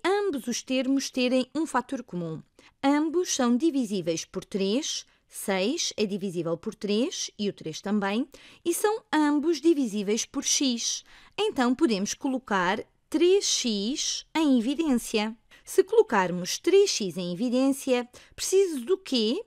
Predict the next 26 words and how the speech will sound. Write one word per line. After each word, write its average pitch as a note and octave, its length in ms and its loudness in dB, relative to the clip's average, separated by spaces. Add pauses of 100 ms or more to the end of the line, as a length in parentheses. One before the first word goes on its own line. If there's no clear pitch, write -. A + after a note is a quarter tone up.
para C4+ 240 2
dar B3+ 320 2
seis E4 480 0
x D4+ 300 0
ao A3+ 100 2
quadrado? E3+ 500 -6 (240)
Preciso A#3+ 500 -2
de A3 340 -2
dois G3 880 -2
x. - 720 -4 (280)
E A#4 120 0
depois A#3+ 720 2
três G4+ 280 4
x B3+ 560 0
vezes G#3 600 -2
o E3+ 80 -8
quê F#3+ 420 -4 (320)
para F4 200 4
obter - 340 0
três F4 320 4
x? - 500 -4 (320)
Um, G4+ 140 2 (100)
um. G3+ 300 -2 (460)
Então, C4 540 0 (140)
três D#4 280 2
x B3 600 -2